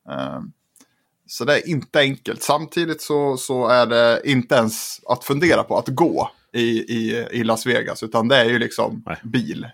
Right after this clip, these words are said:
Speaker 1: Uber, eh, som gäller.
Speaker 2: Man
Speaker 1: Och
Speaker 2: måste
Speaker 1: sen
Speaker 2: ta
Speaker 1: nummer
Speaker 2: sig
Speaker 1: tre, det är ju det svindåliga internetet.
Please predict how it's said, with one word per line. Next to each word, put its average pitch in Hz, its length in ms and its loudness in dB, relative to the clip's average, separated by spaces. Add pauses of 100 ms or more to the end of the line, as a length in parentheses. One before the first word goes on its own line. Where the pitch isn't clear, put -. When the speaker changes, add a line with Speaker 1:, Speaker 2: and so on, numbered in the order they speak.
(180)
Speaker 1:
Uber, 113 440 0 (160)
eh, 101 320 -6
som 117 200 -6
gäller. 101 300 -4 (420)
Speaker 2:
Man 90 120 -20
Speaker 1:
Och 92 60 -16
Speaker 2:
måste 156 240 0
Speaker 1:
sen 165 100 4
Speaker 2:
ta 160 60 4
Speaker 1:
nummer 147 120 2
Speaker 2:
sig - 80 -10
Speaker 1:
tre, 175 220 4
det 143 100 4
är 139 220 6
ju 131 60 2
det 135 240 2
svindåliga 131 1120 0
internetet. - 800 -10